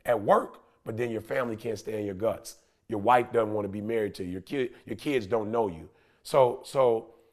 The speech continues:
you know, use your discretion. I would say common sense, but my grandma say common sense ain't always common,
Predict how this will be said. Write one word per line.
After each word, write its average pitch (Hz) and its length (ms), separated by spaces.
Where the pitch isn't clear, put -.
you 131 100
know, 113 340
use 147 280
your 160 120
discretion. 127 720
I 110 100
would 135 240
say 135 200
common 131 360
sense, 113 340
but 110 140
my 113 120
grandma 123 360
say 113 260
common 120 320
sense 120 280
ain't 110 200
always 107 320
common, 85 460